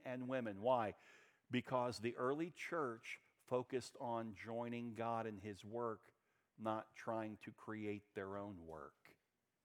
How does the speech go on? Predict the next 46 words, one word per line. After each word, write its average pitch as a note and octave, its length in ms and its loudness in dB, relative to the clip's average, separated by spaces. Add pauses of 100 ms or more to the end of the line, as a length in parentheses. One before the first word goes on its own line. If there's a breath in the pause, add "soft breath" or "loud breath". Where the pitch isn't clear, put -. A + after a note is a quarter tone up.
(1500 soft breath)
Some D3+ 220 2
of D#3 100 4
you D3 140 4
are B2 80 4
hearing D3 260 2
this C#3+ 220 -2
message C#3+ 400 0
today, A2 340 4
and A2 80 -2
you're B2 80 -2
gonna C#3+ 160 0
go B2+ 160 2
out C3+ 140 6
of A2 80 -2
here, G#2 240 0 (320 loud breath)
and G#2+ 120 -2
you're A2+ 80 -2
gonna A#2 160 -2
say, A#2 200 -4
"Okay, A#2 320 -4
now G#2+ 320 -2
how E3+ 240 -4
can G#2+ 260 -6 (100)
I G#2+ 600 -2 (680 loud breath)
share A2+ 340 -2
the G2 100 -2
gospel? F#2+ 580 -4
I'm F#2+ 120 -10
not, B2+ 280 -4
I'm G2 180 -12
not B2+ 220 -8
really A#2 200 -4
good A2+ 420 0
at G#2+ 180 -8
communicating G2+ 760 -4
with F#2 180 -12
people, A2 420 -6 (380 loud breath)
so - 180 -8
I've F#2+ 140 -6
gotta C3 220 -6
find A#2+ 380 -2
a G#2 60 -2
way G2+ 360 -4
to F2+ 100 -8
do F#2 320 -8
it." C#2 160 -14